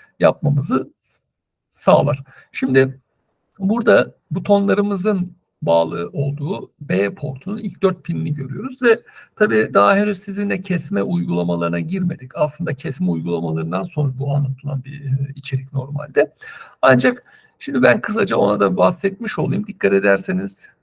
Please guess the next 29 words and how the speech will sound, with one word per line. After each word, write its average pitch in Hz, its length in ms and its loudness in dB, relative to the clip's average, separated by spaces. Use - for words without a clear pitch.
butonlarımızda 180 800 0
direnç 190 300 -2
kullanılmamış. 156 840 -4
Bir 156 160 -6
pull - 160 -6
up 151 360 -4
ya 143 100 -8
da 147 120 -8
bir 147 200 -10
pull 151 220 -6
down 143 200 2
e, 143 240 -8
direnci 143 400 -2
yok. 202 340 0
Mikro 226 300 2
denetleyicimizin 233 640 0
kendi 220 380 2
içinde 185 420 -2
yer 202 180 2
alan 170 320 0
ki 175 240 0
Peak - 220 -6
serisi 151 400 -2
mikro 165 280 0
denetleyicilerinin 143 960 -2
neredeyse 165 480 0
tamamında 151 720 -2
B 180 360 2
portu 139 560 0